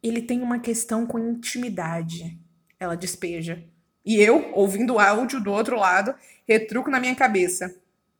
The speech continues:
Olha, questões ele tem várias, né? Mas na hora do let see, tá lá, dando no couro. A filosofia dele deve ser de que quem perdoa é Deus e quem dispensa é soldado, só pode.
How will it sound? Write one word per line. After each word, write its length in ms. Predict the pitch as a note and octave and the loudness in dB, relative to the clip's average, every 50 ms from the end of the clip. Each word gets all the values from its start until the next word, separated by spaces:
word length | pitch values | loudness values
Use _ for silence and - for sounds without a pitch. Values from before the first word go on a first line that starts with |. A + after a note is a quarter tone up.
| _ | _
Olha, 220 | - F3 D#3 D#3 E3+ | -2 -2 -2 -2 -2
questões 680 | E3 - A3 F#3+ - - - - G#3 F#3 G#3+ C#4 C#4 D4+ | -2 -2 -2 0 0 -2 -4 -4 -2 -2 0 0 0 -2
ele 120 | C#4 C#4+ | -2 -4
tem 220 | - C4+ C#4 F4+ C#4+ A3 | -4 -2 -2 -2 -2 0
várias, 440 | F#3 F3+ D#3 D3+ D3 D3+ D3+ D#3 F3+ | 2 2 0 2 0 -2 -4 -4 -6
né? 160 | F3 G3+ - _ - - - - | -10 -12 -12 _ -20 -20 -16 -6
Mas 180 | - F#3+ G3 A3 | -2 0 0 4
na 160 | A3+ G3+ G3+ | 4 4 6
hora 140 | G#3+ A#3+ B3+ | 6 6 4
do 160 | A#3 A#3+ A3 | 4 2 2
let 340 | G#3+ G#3+ A#3 C4+ - - B3 | 4 4 4 4 2 -2 -4
see, 300 | - - - A#3 B3+ E4+ | -4 -4 -4 -4 -4 -4
tá 180 | - - G#4+ A#4+ | 0 0 0 2
lá, 240 | G4+ A3+ F3+ E3 | 4 4 2 2
dando 300 | F#3 F#3+ F3+ G3 G#3+ C#4 | 2 0 -2 -2 0 0
no 100 | F4 G4+ | -2 -4
couro. 480 | - - G3+ F3+ D#3 D3+ D#3+ E3+ - - _ _ _ _ _ - _ _ _ _ - | -4 -4 -4 -4 -4 -4 -8 -10 -12 -16 _ _ _ _ _ -20 _ _ _ _ -6
A 80 | - G3 | -6 -6
filosofia 640 | F#3+ G#3+ G#3 G#3+ A#3 A3 A#3 A#3 A#3 - C4 B3 | -4 -2 0 0 2 2 2 2 2 2 2 2
dele 240 | G#3+ G#3+ A#3+ C#4 C#4+ | 4 4 2 4 4
deve 200 | A#3+ B3 A#3 B3 | 2 2 2 0
ser 200 | B3 - A#3 A#3+ | 0 2 2 0
de 100 | A#3 - | 0 -2
que 100 | - - | -8 -6
quem 160 | - A#3 A#3 | -4 -4 0
perdoa 380 | A#3 A#3 A#3 A3+ A3+ G3 A3+ B3 | 2 2 2 2 2 2 2 2
é 60 | C4+ | 2
Deus 640 | A#3 G#3 F#3+ F#3 G3+ D4+ - - - - - - _ _ _ _ - | 2 0 0 0 0 -2 -2 -2 -4 -6 -8 -14 _ _ _ _ -16
e 80 | - | -8
quem 140 | - A3+ G#3+ | -4 -2 -2
dispensa 460 | G#3+ A#3 A3+ - - F#3 F3 F#3+ - | -2 -2 -4 -4 -4 -4 -4 -2 -2
é 40 | G#3 | -2
soldado, 520 | G3+ - B3 C#4+ C#4 G#3 C#3+ G#2 F3 F#3+ - | -2 -2 -2 -2 0 0 0 0 0 0 0
só 140 | - A#3 | 0 0
pode. 460 | A#3+ - G3 D#3 - - - - - | 0 -2 -6 -6 -6 -8 -12 -14 -14